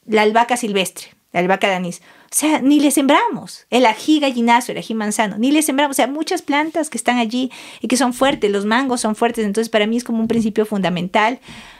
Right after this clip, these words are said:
eh, como aprender a cocinar con lo que está allí, no como con lo que yo quiero introducir. Y eso no quiere decir que yo, eh, no, en mi camino no voy a llevarme alguna plantita y voy a intentar. Sí, y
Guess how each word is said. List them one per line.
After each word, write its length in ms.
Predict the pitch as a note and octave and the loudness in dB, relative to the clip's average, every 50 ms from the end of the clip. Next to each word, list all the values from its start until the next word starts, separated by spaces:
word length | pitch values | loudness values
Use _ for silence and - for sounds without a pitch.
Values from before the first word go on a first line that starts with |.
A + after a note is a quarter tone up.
| _ _ _ | _ _ _
eh, 220 | - G#3 G3+ G3+ | 2 2 2 2
como 180 | G3+ A3 G#3 A3 | 2 2 2 2
aprender 380 | G#3 G#3 - G#3+ G#3 G#3 A3+ A#3+ | 0 2 2 2 4 4 2 2
a 100 | B3 A#3+ | 2 2
cocinar 420 | B3 A#3 - A3 G3+ G3+ G#3+ G#3+ | -2 -2 -2 -2 0 0 0 0
con 120 | B3 B3 | 2 0
lo 120 | A#3+ A3 - | 0 0 -2
que 100 | - F#3 | -6 -10
está 360 | - - - - A#3 A#3+ - | -10 -10 -4 -2 -2 -2 0
allí, 460 | - A3 G#3 - - A3+ C4 A#3 G3+ - _ _ _ _ _ _ _ _ _ _ _ - | 0 0 0 0 0 2 2 2 0 -2 _ _ _ _ _ _ _ _ _ _ _ 0
no 160 | G3 G#3+ A3 | 0 0 2
como 260 | - C#4 C4+ C4 A#3+ - | 2 0 2 2 0 2
con 120 | A3 G#3 | 0 0
lo 100 | G#3 G3 | 0 0
que 160 | G3 - G3 | 0 -2 -2
yo 320 | F#3 F#3 A#3 A#3 A#3+ A#3+ A#3+ - | -2 0 2 4 4 4 2 2
quiero 160 | A3 G#3 G#3+ | 0 0 0
introducir. 360 | G#3+ G3+ F#3+ G3 G3 - A#3+ | 0 0 -2 0 0 2 0
Y 40 | D#4 | 0
eso 160 | D#4+ - G#4+ | 0 0 -2
no 60 | F4 | -2
quiere 160 | - C#4 C4 | 0 0 -2
decir 140 | C4 - A#3+ | -2 -2 -4
que 120 | - B3 A3+ | -4 0 0
yo, 220 | A3+ A3+ A#3 A#3+ A#3 - - - - - - _ | 0 0 0 -2 -4 -6 -14 -20 -20 -20 -10 _
eh, 280 | A3+ A3+ A3 G#3+ - - | 0 2 2 2 0 -2
no, 380 | G#3 G#3+ A3 G#3+ A#3 A#3+ A#3 - | -4 -4 0 2 2 2 2 2
en 160 | A#3+ A#3+ A#3+ | 2 2 2
mi 80 | A#3 G#3+ | 0 0
camino 460 | - - A3 A3 A3+ A#3 A#3+ A#3+ A#3 | 0 0 0 2 2 2 2 2 2
no 140 | A3+ A3 G#3+ | 2 0 0
voy 160 | A3+ A3+ A#3 | 2 2 2
a 80 | A3 A3+ | 0 0
llevarme 360 | G#3+ G#3+ G3+ G3+ G#3 G#3+ G#3+ | 0 0 2 2 2 2 2
alguna 240 | G#3 G#3 G#3 G#3 G#3 | 0 2 0 0 0
plantita 360 | G#3 G#3+ G#3 G3+ G#3+ G#3 A3 | 0 -2 -2 -2 0 0 2
y 20 | G#3 | 2
voy 140 | G#3 G#3+ | 2 2
a 40 | G#3 | 0
intentar. 400 | G#3 G#3 - G3 G3+ G#3 A3+ C4 | 0 -2 -2 -4 -2 0 0 0
Sí, 600 | B3 - - - G4 G#4 - E4+ A3+ G3+ F#3+ G3+ - | 0 0 0 0 0 0 0 -2 -2 -2 -6 -6 -2
y 140 | - C4+ | -2 0